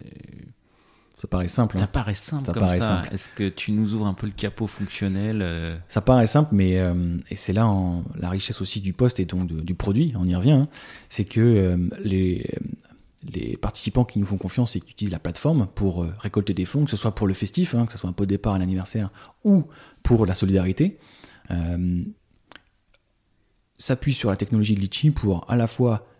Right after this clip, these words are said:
Speaker 1: récolter les fonds, donc, euh, euh, diffuser, euh, leurs projets et, euh, pouvoir, euh, à, récolter suffisamment de fonds pour donner vie à ce projet-là. Mais notre rôle, c'est aussi de contrôler que les fonds qui sont récoltés sont utilisés à bon escient.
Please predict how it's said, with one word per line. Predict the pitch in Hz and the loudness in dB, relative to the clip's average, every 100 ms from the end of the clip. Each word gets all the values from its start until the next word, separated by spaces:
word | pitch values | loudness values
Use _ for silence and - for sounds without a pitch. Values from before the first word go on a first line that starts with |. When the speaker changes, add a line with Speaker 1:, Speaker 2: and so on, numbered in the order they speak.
| _ | _
Speaker 1:
récolter | 104 98 104 107 | -4 0 2 2
les | 98 | 2
fonds, | - 202 | 2 2
donc, | 101 92 | 2 0
euh, | 87 - _ _ - | -4 -8 _ _ -8
euh, | - - - | -6 -6 -4
diffuser, | 92 113 - 113 117 117 101 | 0 0 0 2 6 8 8
euh, | 95 95 | 4 2
leurs | 98 | 2
projets | - 107 104 107 110 - | 0 0 2 2 0 0
et, | 92 87 | -2 -4
euh, | 85 87 - - - | -6 -10 -18 -20 -6
pouvoir, | 92 95 85 82 - - 90 | -2 0 -2 -6 -16 -10 -6
euh, | 87 | -2
à, | 92 82 - - - - | -2 -4 -8 -12 -12 -8
récolter | - 113 113 110 110 98 | -4 2 2 4 2 2
suffisamment | - 110 107 104 101 | -2 -2 2 2 2
de | |
fonds | - 110 | 0 -2
pour | - 92 | -2 -4
donner | 98 92 87 | -2 0 0
vie | 95 | -2
à | 90 | -4
ce | |
projet-là. | - 90 92 202 - - - - | -4 -2 -2 -4 -10 -20 -12 4
Mais | 113 | 8
notre | 135 110 - | 8 8 4
rôle, | 101 170 175 - - - _ | 4 4 2 -2 -12 -20 _
c'est | - 104 | -2 2
aussi | 110 160 | 2 2
de | 117 | 0
contrôler | - 139 - 120 190 185 | 2 2 2 2 0 -2
que | 98 | -2
les | 90 | -2
fonds | - 143 120 | 0 0 0
qui | - | -2
sont | - | -6
récoltés | 90 - - 123 - _ - | -6 -6 -4 -6 -6 _ -18
sont | - 131 | -2 0
utilisés | 123 104 95 131 | 0 -2 -2 -2
à | |
bon | 101 104 | 0 0
escient. | 98 - | 0 -4